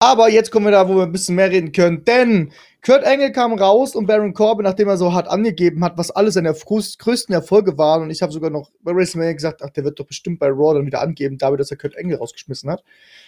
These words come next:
Ähm, das hat er auch getan. Äh, kam Kurt Angle auch danach raus, hat gesagt, „You suck“, okay, wie es er immer macht, und hat dann, ähm, Baron Corbin, ähm, noch mal seinen Finisher angelegt, den Ankle Lock.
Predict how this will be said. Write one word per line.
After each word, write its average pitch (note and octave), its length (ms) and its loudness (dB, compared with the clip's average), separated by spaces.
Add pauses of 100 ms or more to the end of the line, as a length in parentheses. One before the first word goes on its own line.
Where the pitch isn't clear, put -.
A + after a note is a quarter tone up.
(360)
Ähm, F3 640 4 (180)
das F3+ 160 -4
hat C4+ 80 4
er - 60 4
auch A#3+ 100 0
getan. A3 440 0 (440)
Äh, G#3 220 2
kam B3+ 260 -2
Kurt - 200 -4
Angle A#3 260 -2
auch C4 100 0
danach B3 380 -2
raus, B3 260 0
hat - 60 -20
gesagt, G3+ 320 -2
„You B3+ 320 2
suck“, C#4 500 2
okay, F3+ 220 -6
wie F3+ 40 -4
es D#3 80 -4
er D#3 140 0
immer G3 220 -2
macht, E3+ 400 -6
und F#3 200 -2
hat G3 220 -2
dann, F#3+ 420 -2
ähm, F3 800 -2
Baron B3 300 2
Corbin, G3+ 1080 2
ähm, F3 840 -4
noch F3+ 200 -2
mal F3 160 -2
seinen D#3+ 180 -6
Finisher D3 380 -4
angelegt, C3 580 -6 (840)
den C3+ 100 -12
Ankle G#3+ 280 -2
Lock. C3 320 -2